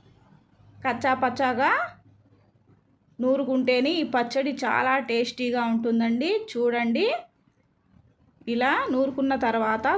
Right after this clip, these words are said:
సొరకాయ ముక్కల్ని, టమాటా ముక్కల్ని కూడా వేసేసుకుందామండి.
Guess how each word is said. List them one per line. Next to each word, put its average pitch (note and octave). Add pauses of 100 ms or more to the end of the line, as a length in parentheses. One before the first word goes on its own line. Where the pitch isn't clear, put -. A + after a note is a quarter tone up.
సొరకాయ B3+
ముక్కల్ని, A#3+ (120)
టమాటా A#3 (100)
ముక్కల్ని A#3+
కూడా A3+ (760)
వేసేసుకుందామండి. A#3+